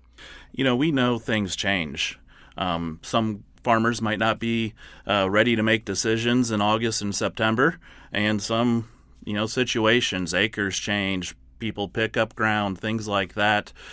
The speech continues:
So why should you be penalized by paying more later in the year? You know, we really wanna be building around that mantra, that bold, simple, seamless piece, and, and really simplifying how we do business with our customers. And,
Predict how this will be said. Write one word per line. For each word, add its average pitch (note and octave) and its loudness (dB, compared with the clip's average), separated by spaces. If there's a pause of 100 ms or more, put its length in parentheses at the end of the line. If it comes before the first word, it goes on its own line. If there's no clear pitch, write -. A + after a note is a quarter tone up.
So A2 -2
why G#2+ 4
should B2 -2
you A#2 0
be A#2 -2
penalized A2 2
by F#2 -4
paying G2+ -2
more G#2 0
later F#2 0
in F2 -2
the E2+ -4
year? E2+ -2 (340)
You - -10
know, F2+ -2
we G#2 0
really A#2 2
wanna G#2 0
be G2+ -6 (1000)
building A#2 2
around G2 4
that F2+ 0
mantra, G2 0
that F2+ -2
bold, G2 -2
simple, F#2+ -2
seamless G#2+ -2
piece, A2 -4 (300)
and, G2 -2
and F#2 -2
really G#2 2
simplifying F#2 0
how G2 2
we F#2+ -2
do G#2 -6
business F#2 -4
with F2 -6
our E2 -2
customers. E2+ -4
And, D#2+ -6